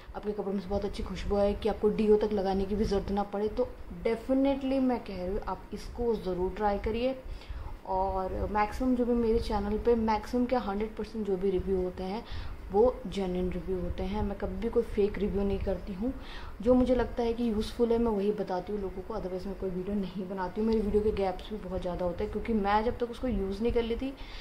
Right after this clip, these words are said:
मैं नहीं बनाती हूँ। So पहले, पहले तो हम इसकी बात कर लेते हैं। ये मैंने लिया है, actually मुझे, अ, जो फ्री की websites नहीं होते हैं जिसमें आपको कुछ free के orders मिल सकते, मिलते हैं, और ये सब मुझे वो मिला होता काफ़ी दिन पहले,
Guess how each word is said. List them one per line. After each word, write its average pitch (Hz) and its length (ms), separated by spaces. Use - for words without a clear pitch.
मैं 208 360
नहीं 208 300
बनाती - 340
हूँ। - 80
So 247 160
पहले, 226 280
पहले 226 380
तो 240 120
हम 233 260
इसकी - 220
बात 190 240
कर 196 140
लेते 190 200
हैं। 190 120
ये 208 200
मैंने 202 280
लिया 202 220
है, 247 240
actually 240 280
मुझे, 254 480
अ, 190 360
जो 196 360
फ्री 226 260
की 220 140
websites 240 520
नहीं 269 100
होते 269 180
हैं 226 140
जिसमें 220 300
आपको 226 320
कुछ 226 240
free 208 180
के 220 140
orders 185 420
मिल 196 180
सकते, - 340
मिलते 190 380
हैं, 185 120
और 180 100
ये 190 100
सब 202 140
मुझे 214 180
वो 233 80
मिला 202 240
होता 202 160
काफ़ी 208 380
दिन 220 180
पहले, 196 340